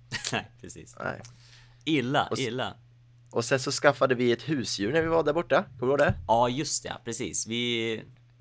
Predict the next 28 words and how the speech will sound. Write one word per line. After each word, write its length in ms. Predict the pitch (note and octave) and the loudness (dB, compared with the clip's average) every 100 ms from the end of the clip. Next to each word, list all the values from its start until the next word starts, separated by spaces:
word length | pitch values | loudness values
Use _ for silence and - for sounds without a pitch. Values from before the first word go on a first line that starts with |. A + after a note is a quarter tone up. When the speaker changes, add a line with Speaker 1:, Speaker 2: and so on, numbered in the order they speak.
| - | -20
Speaker 1:
du 200 | G#2 A#2+ | -8 -4
och 100 | A#2+ | -2
jag 180 | C3+ B2+ | 0 2
var 160 | A2 G#2+ | 2 0
ute 260 | G2+ G#2 | -2 -8
på 400 | G2 G#2 G2+ B2 | -8 -6 -6 -4
åkern 420 | A#2+ A#2 F2 E2+ | -6 -6 -12 -10
vi 80 | F2+ | -6
hade 220 | F2+ E2+ E2 | -6 -6 -8
där, 80 | |
typ 160 | D#2 F2 | -10 -10
vid 100 | F2+ | -4
vallen. 380 | F#2+ F#2 E2 D#2+ - _ | -2 -2 -8 -14 -20 _
Eh, 640 | F#2+ F#2+ F#2 F2+ F2+ F2 F2 - _ _ _ _ _ _ _ _ - | -4 -2 -2 -4 -4 -6 -8 -18 _ _ _ _ _ _ _ _ -6
och, 400 | G#2+ - _ G#2+ | -6 -6 _ -4
eh, 260 | G2+ G2 | -2 -2
vi 140 | F#2+ G#2+ | -2 -4
hittar 400 | A2+ - G#2+ G2+ | -6 -8 -4 -4
någon, 460 | G2 F#2+ F#2+ F#2 - _ - | -2 -4 -6 -10 -18 _ -10
eh, 100 | A2+ | -8
det 80 | |
först, 220 | A#2 C3+ A#2 | -4 -6 -2
det 80 | B2+ | -2
är 40 | |
massa 300 | C3 C3+ - | 0 0 -2
getter 380 | A2+ G#2+ - F2 | -4 -6 -8 -12
överallt, 420 | E2+ F2 F2 - | -8 -6 -8 -10
liksom. 240 | - - | -16 -16